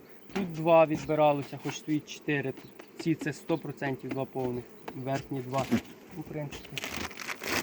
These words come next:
ну, підляти. Ну і бджоли видно, що хватає.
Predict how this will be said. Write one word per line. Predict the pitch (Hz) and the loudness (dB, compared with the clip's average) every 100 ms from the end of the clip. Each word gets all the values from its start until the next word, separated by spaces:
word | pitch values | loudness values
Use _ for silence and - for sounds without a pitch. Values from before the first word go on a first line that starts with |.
| - - - - - - - - - - - 185 | -2 -4 -4 -6 -10 -12 -16 -18 -18 -18 -12 0
ну, | 170 - | 0 2
підляти. | 170 160 160 127 - - - | 0 6 8 6 0 -10 -2
Ну | 156 | 4
і | 160 | 6
бджоли | 147 165 170 165 | 8 8 10 10
видно, | 139 147 139 135 | 8 6 2 0
що | - 143 - - - - | -2 -6 -6 -14 -14 -4
хватає. | 147 - 151 135 | -2 -2 -2 -2